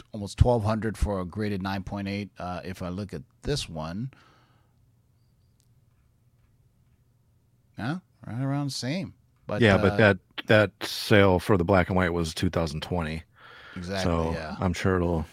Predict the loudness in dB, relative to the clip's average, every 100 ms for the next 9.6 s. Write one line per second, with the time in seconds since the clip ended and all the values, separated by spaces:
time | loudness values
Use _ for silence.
0 | 0 4 6 6 6 4 6 4 2 2
1 | 4 2 2 0 -2 -6 _ -6 -4 -4
2 | -4 -4 -4 -4 -4 -6 -6 -6 -6 -8
3 | -6 -6 -6 -8 -8 -8 -6 -2 0 2
4 | 2 0 -2 2 4 4 0 -4 -2 -2
5 | 0 -2 -4 -6 -4 -4 0 0 4 4
6 | 4 2 0 -2 -4 -6 -6 -6 -6 -6
7 | -6 -4 0 0 0 -6 -8 -2 -2 0
8 | 0 2 4 2 2 2 0 0 -2 -2
9 | -4 -8 -10 -12 -10